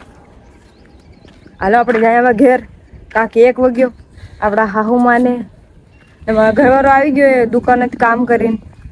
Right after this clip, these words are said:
ઓલા એક વાગે ને બે વાગે ખાવે ઓલા. એટલે ટાણે તો નહીં ખાવે. ને આપણી કવિબેનની વહી ગઈ ને, હા. તો એને ભેંને પા-, પા-, પાણી પાવો જોઈએ.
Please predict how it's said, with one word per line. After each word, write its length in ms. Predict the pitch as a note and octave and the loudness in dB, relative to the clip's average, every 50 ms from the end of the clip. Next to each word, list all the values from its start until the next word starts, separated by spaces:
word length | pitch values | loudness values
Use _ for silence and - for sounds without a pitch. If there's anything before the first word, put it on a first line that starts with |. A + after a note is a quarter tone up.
| - - - - - - - - - - - - | -20 -20 -20 -20 -20 -16 -16 -16 -18 -18 -18 -10
ઓલા 300 | - A3+ A#3 B3 A#3+ B3 | -4 0 2 2 4 4
એક 260 | B3 A#3+ C4 D4 B3+ D#4 | 4 4 4 2 2 2
વાગે 280 | D#4 D#4 D4+ D4+ D#4+ | 2 2 4 4 2
ને 80 | D#4 D4+ | 2 4
બે 120 | D4+ D#4 | 4 4
વાગે 240 | D4+ D4+ D#4 D4 D#4 | 4 2 2 0 0
ખાવે 260 | D#4 - D4+ E4+ E4+ | 0 0 2 2 4
ઓલા. 280 | D#4+ C#4 A#3+ A3+ A3 G#3+ - - - A#3+ | 4 2 0 -2 -4 -8 -12 -10 -8 -8
એટલે 300 | A#3+ A#3 B3 A#3 A3+ G#3+ G3 - - - | -4 -2 -2 -2 -2 -2 -6 -12 -6 -2
ટાણે 460 | B3 A#3+ B3+ C4+ C#4 C#4 C4+ C4 B3 - | 0 0 2 0 0 0 -2 -2 -2 -2
તો 60 | C#4 | -2
નહીં 180 | C#4+ C#4+ D#4 D#4 | 0 2 0 0
ખાવે. 280 | D4+ C4+ B3+ B3 C4 C4+ - - - - - - - - - - - - - - - - - - - - - - - - - - - - - - - | 0 0 0 0 0 -2 -8 -14 -20 -20 -20 -20 -20 -20 -20 -20 -20 -20 -20 -20 -20 -20 -20 -20 -20 -20 -20 -20 -20 -20 -20 -20 -20 -20 -20 -6 -2
ને 60 | A3+ | -2
આપણી 200 | A#3 A3+ A#3 B3+ | 0 0 0 0
કવિબેનની 720 | B3 B3 B3 C4 C#4 B3 D4 C#4+ C#4+ C#4 C#4 C#4 C4+ C4 | 2 2 2 2 2 2 0 2 2 0 0 0 0 0
વહી 180 | B3+ B3 B3+ D4 | 2 2 2 2
ગઈ 120 | C#4+ D#4+ | 2 2
ને, 120 | D4+ C#4+ C#4 | 2 2 0
હા. 420 | B3+ - - - A#3 A3+ A#3+ B3 - - - - - - - - - - - - - - - - - - - | -2 -6 -8 -4 -2 -2 -2 -2 -4 -10 -16 -20 -20 -20 -20 -20 -20 -20 -20 -20 -20 -20 -20 -20 -20 -20 -4
તો 100 | - A#3 | 0 0
એને 180 | A#3+ A#3+ A#3+ B3 | 2 4 2 2
ભેંને 360 | A#3+ - C#4+ C#4+ C4+ C4 C#4 | 2 2 2 4 4 4 2
પા-, 260 | C4+ C4 B3 A3+ B3 | 2 2 0 0 0
પા-, 500 | B3 B3 - A#3+ A#3+ B3+ C#4 B3 - - - | 0 0 0 0 2 2 0 -2 -4 -4 0
પાણી 300 | C4 B3+ B3+ C4+ C#4+ D4 | 0 2 2 2 2 2
પાવો 320 | - C4 A#3 A3+ A3+ A3+ A3 | 2 2 2 4 2 2 0
જોઈએ. 560 | - G#3 G3+ F#3+ E3+ - - - G#3+ G#3 | 0 -4 -6 -6 -8 -14 -2 0 0 0